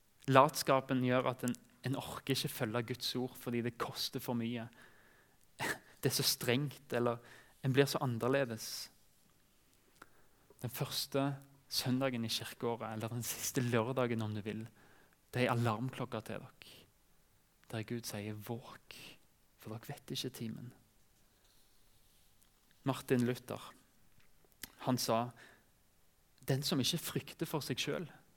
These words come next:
altså den som ikke er redd for at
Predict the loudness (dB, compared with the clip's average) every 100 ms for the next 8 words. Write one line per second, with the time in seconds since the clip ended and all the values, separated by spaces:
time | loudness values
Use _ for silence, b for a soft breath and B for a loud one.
0 | -20 -20 _ _ _ _ _ _ -6 0
1 | 6 6 6 6 6 6 6 6 6 -6
2 | -12 -14 B B B B _ _ _ _
3 | _ _ -6 0 0 0 -10 -10